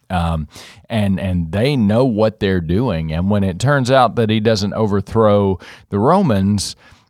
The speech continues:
well, then their song changes from Psalm one eighteen to "Crucify him." And so, you know, had he made this statement in Jerusalem, it would have had a much different outcome in this moment, and his hour had not yet come.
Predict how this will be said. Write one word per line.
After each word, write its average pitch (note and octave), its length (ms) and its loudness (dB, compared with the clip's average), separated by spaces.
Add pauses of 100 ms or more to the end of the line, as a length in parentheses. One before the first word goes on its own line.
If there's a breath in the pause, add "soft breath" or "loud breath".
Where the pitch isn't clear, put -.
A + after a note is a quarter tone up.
(120)
well, A2+ 200 2
then G#2+ 220 0
their G#2 160 2
song G2 460 0
changes E2 560 -2
from F2 240 -8
Psalm F#2 280 0
one F2 160 0
eighteen E2 440 -6
to D2+ 40 -10
"Crucify E2 600 -4
him." - 220 -12 (480)
And D#2+ 280 -4
so, D#2+ 440 -2 (320 loud breath)
you G#2 60 -2
know, F#2+ 80 0
had B2+ 260 2
he C3 140 0
made B2 240 0
this A2+ 140 0
statement A2 380 2
in G#2 80 2
Jerusalem, A2+ 480 0
it D2+ 120 -2
would F#2+ 140 -2
have E2+ 140 -2
had F2 60 -2
a E2+ 40 0
much F#2 420 0
different G#2+ 420 -2
outcome G#2+ 460 0
in A2 80 0
this A2 180 -2
moment, A#2 400 -2
and F2 160 -4
his E2 200 -4
hour F#2 340 0
had F2+ 160 -2
not F2 260 -2
yet E2 260 -6
come. G#2 360 -2